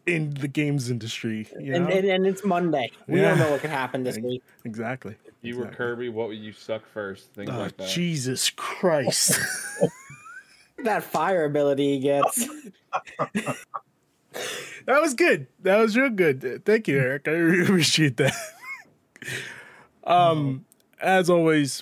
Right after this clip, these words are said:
Speaker 1: please feel free to leave your thoughts and questions on our SpeakPipe at speakpipe dot com slash penultimate conquest. Um, listen, it's been a while. Lane, we haven't really seen you for a couple of weeks.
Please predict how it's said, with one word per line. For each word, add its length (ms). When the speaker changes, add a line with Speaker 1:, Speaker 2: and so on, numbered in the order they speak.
Speaker 1:
please 220
feel 120
free 240
to 80
leave 200
your 100
thoughts 320
and 100
questions 440
on 120
our 60
SpeakPipe 600
at 120
speakpipe 520
dot 200
com 260
slash 260
penultimate 420
conquest. 800
Um, 640
listen, 440
it's 140
been 140
a 60
while. 480
Lane, 540
we 100
haven't 300
really 220
seen 300
you 160
for 260
a 60
couple 380
of 60
weeks. 580